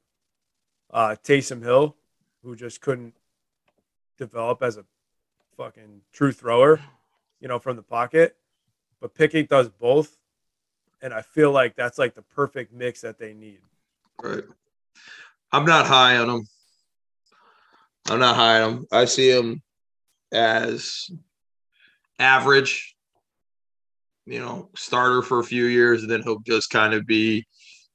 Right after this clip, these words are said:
Speaker 2: a career backup. Um,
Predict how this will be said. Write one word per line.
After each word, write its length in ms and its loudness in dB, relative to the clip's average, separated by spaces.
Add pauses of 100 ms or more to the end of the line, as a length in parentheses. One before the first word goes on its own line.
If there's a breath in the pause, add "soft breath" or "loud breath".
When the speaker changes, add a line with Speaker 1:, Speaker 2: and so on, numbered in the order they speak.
Speaker 2:
a 560 2
career 640 2
backup. 460 -2 (380)
Um, 520 -8